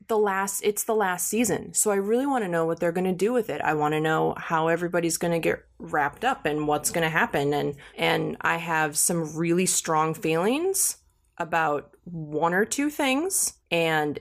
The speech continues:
if I don't get my way, I might get a little bit upset, but I can't see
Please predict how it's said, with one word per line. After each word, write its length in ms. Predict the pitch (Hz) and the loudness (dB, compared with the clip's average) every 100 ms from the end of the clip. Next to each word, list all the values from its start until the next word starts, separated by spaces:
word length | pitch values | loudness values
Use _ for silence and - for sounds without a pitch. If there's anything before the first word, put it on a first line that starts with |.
| - | 0
if 200 | 165 165 | 0 2
I 100 | 151 | -2
don't 260 | 151 151 | 0 0
get 140 | 160 - | -2 -2
my 180 | 170 160 | 0 0
way, 280 | 156 156 | 0 2
I 100 | 160 147 | 0 0
might 320 | 143 143 - | -2 -2 0
get 240 | 151 143 | 0 0
a 80 | - | -2
little 220 | 151 151 | 0 0
bit 180 | 147 156 | 0 0
upset, 500 | 156 - 180 196 - | 0 0 0 0 -2
but 200 | 180 165 | -4 0
I 80 | 170 | -2
can't 460 | 180 - 233 226 - | -4 -2 0 0 -2
see 580 | - 208 196 185 185 | -2 0 2 0 -2